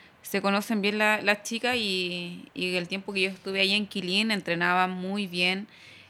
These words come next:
Eh, futbolísticamente me gusta, me gusta ese equipo y, pucha, esperemos que, que pasen a la, pasen de fase porque se lo merecen. Eh,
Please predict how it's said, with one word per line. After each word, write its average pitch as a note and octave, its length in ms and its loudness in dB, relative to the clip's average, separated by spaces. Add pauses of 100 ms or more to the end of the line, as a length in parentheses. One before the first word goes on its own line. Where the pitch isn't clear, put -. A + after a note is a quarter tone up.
Eh, F3 720 4 (160)
futbolísticamente G3+ 800 -2
me F#3+ 80 -2
gusta, G3 500 -6
me G3 140 -4
gusta G3 240 -4
ese G#3+ 160 -6
equipo G#3 420 -6 (460)
y, E3+ 240 -8
pucha, F#3+ 260 -8
esperemos G3+ 500 -4
que, F#3 640 2 (720)
que F3+ 560 0
pasen G#3 400 2
a G3+ 100 4
la, F#3 500 -2 (120)
pasen A3 240 2
de G#3 80 2
fase A3+ 400 6
porque F#3+ 480 4
se G3+ 120 -4
lo F#3+ 100 4
merecen. G3 500 0 (840)
Eh, E3 600 0